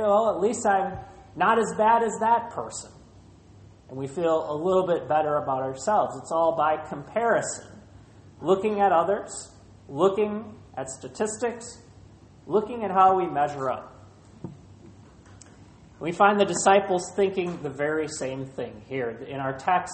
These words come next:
they are comparing themselves to each other, to others, and they're trying to figure out who's the greatest.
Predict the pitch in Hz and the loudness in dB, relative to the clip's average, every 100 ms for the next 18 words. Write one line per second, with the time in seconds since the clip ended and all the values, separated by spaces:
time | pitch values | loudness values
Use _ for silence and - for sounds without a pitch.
0 | - 151 143 - - 131 - - - 202 | -6 0 2 0 -4 -12 -12 -10 -2 2
1 | 220 220 247 233 - - - - - - | 4 2 -4 -10 -18 -20 -20 -20 -20 -20
2 | - - 127 - 196 190 196 196 - - | -18 -12 -12 -2 2 4 4 2 -6 -10
3 | 143 127 - 202 226 269 285 - - - | -10 -10 -2 0 2 2 0 -6 -16 -20
4 | - - - - 311 254 254 - - - | -20 -18 -6 0 2 2 0 -6 -12 -14
5 | - - - - - - - - - - | -20 -20 -20 -20 -20 -20 -20 -20 -20 -20
6 | - - - - - - - - - - | -20 -20 -20 -20 -20 -20 -20 -20 -20 -20
7 | - - - - - 139 147 147 196 196 | -20 -20 -20 -20 -20 -10 -10 -2 0 0
8 | - 196 180 170 165 185 185 - 165 160 | -2 -4 2 2 2 2 0 -2 -8 -4
9 | 156 143 - - - | -2 -4 -8 -12 -14